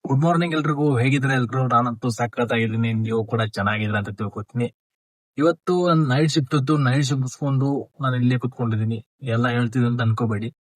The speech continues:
So ಏನಪ್ಪಾ ಅಂದ್ರೆ, ನಾನ್ ಹೇಳ್ತಿರೋದು, ನನಗಂತೂ ಇವತ್ತು ತುಂಬಾ ಖುಷಿ ಆಗ್ತಾ ಇದೆ.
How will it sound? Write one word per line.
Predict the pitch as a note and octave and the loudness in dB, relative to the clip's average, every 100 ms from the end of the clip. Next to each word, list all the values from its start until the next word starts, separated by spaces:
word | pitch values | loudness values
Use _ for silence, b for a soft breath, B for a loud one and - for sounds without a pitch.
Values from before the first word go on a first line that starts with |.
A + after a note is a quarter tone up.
| - | -8
So | C3 C3 | -4 -2
ಏನಪ್ಪಾ | C3+ D#3+ D#3+ - D3+ | 2 2 2 0 -2
ಅಂದ್ರೆ, | C#3 C3+ C3+ _ _ - - - | 0 0 -2 _ _ -20 -18 -6
ನಾನ್ | C3 C#3 | -4 -2
ಹೇಳ್ತಿರೋದು, | C3+ C#3 C3 C3 C3 B2+ C#3 | 0 0 0 0 0 0 0
ನನಗಂತೂ | B2+ B2 C3 B2+ A#2+ | 0 0 0 -2 -2
ಇವತ್ತು | B2+ B2+ B2 | -2 -2 -4
ತುಂಬಾ | B2 B2 | -2 -2
ಖುಷಿ | A#2+ A#2 - | -2 -4 -4
ಆಗ್ತಾ | A#2+ - A2+ | -4 -4 -6
ಇದೆ. | A2 A#2+ | -4 -8